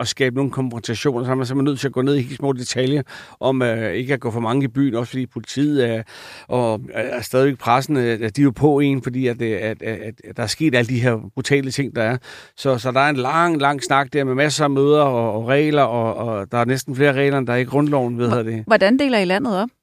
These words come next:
Speaker 2: Altså sådan helt groft, kan du sige noget om
Speaker 1: Ja,
Speaker 2: sådan?
Speaker 1: men så, så, hvis du nu bare tager for eksempel He-, Helsingør, der, det er jo, der havde de en afdeling, eller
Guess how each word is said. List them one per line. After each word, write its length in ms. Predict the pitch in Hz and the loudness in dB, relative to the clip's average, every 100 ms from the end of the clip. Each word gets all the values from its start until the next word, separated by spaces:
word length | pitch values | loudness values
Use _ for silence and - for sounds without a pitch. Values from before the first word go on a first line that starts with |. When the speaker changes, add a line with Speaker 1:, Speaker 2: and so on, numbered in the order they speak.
| - - | -16 -8
Speaker 2:
Altså 180 | 208 208 | -4 -2
sådan 200 | 262 226 | 0 2
helt 340 | 269 247 220 | 0 -2 -6
groft, 360 | - 175 240 - | -4 -4 -6 -8
kan 120 | 208 | -10
du 60 | 175 | -6
sige 180 | 233 | -4
noget 140 | 233 214 | -2 0
om 60 | |
Speaker 1:
Ja, 60 | 147 | -2
Speaker 2:
sådan? 140 | 147 | 0
Speaker 1:
men 100 | 156 | 0
så, 140 | 139 151 | 0 -2
så, 260 | 175 147 151 | -4 -4 -4
hvis 140 | 156 | -2
du 100 | 165 | 0
nu 100 | 165 | 2
bare 200 | 165 131 | 2 2
tager 200 | - 123 135 | 2 0 0
for 60 | |
eksempel 360 | 120 131 - 120 | -2 -4 -2 0
He-, 280 | 123 117 110 | 0 0 -2
Helsingør, 480 | 117 107 123 123 | -4 -2 -2 -2
der, 320 | 117 135 117 110 | 0 0 0 0
det 60 | |
er 40 | 131 | -2
jo, 140 | 120 120 104 98 95 123 | -4 -10 -10 -8 -6 -2
der 80 | |
havde 160 | 127 120 | 2 2
de 60 | 123 | 2
en 80 | |
afdeling, 520 | 113 117 123 117 107 101 | 0 0 -2 -4 -4 -4
eller 300 | 107 98 | -4 -6